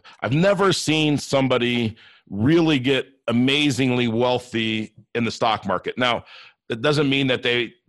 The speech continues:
didn't get lucky and be, you know, they were in a startup company and they became a billionaire because the company, um,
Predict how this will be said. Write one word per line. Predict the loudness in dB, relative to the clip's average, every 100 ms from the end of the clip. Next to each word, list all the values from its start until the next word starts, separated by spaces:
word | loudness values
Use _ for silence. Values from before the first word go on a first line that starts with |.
| -4
didn't | -2 0
get | 0
lucky | 0 0 -2 0 0 2 -2 -2
and | -2 0 -2
be, | -4
you | -4 -6 -10
know, | -2 0
they | 2
were | 2 0
in | 0
a |
startup | -2 0 2 0 -2
company | -6 -4 -2 0 0 0
and | 0 0 0
they | -2
became | -2 -4 -2
a | 0
billionaire | 0 0 2 0 0 0
because | 0 0 -2
the | -2
company, | -4 -4 -2 -2 -2 -6 _ _ _ _ -4
um, | 0 0 0 -2 -4